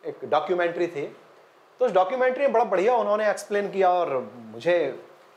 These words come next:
कुछ नई जानकारी मिली, तो आप लोगों के साथ share भी करना चाहूँगा। और खैर, आप लोग matured लोग हैं, तो ऐसे में share करना भी अच्छा लगता है। उन्होंने बताया कि जो ये वनस्पति घी था भारत में,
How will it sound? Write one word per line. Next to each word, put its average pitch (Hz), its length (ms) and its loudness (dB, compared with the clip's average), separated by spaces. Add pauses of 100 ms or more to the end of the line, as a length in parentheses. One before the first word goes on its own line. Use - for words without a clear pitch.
(100)
कुछ 139 100 -8
नई 151 160 0
जानकारी 160 460 0
मिली, 151 220 -2
तो 156 100 0
आप 135 160 0
लोगों 143 160 -4
के 139 60 -8
साथ 139 200 -2
share 139 240 -2
भी 143 100 -6
करना 131 240 -4
चाहूँगा। 123 400 -4 (380)
और 147 100 0
खैर, 160 160 0
आप 147 180 0
लोग 143 100 -2
matured 139 380 -4
लोग 143 220 -2
हैं, 139 120 -12 (440)
तो 127 40 0
ऐसे 127 200 -2
में 147 100 -8
share 139 220 -2
करना 127 280 -4
भी 120 120 -6
अच्छा 104 200 -10
लगता 98 300 -14
है। 107 100 -12 (1080)
उन्होंने 262 240 2
बताया 220 360 4
कि 220 200 -4
जो 214 120 0
ये 226 160 2
वनस्पति 170 560 -2
घी 156 200 -2
था 147 160 -2
भारत 131 380 0
में, 127 180 -6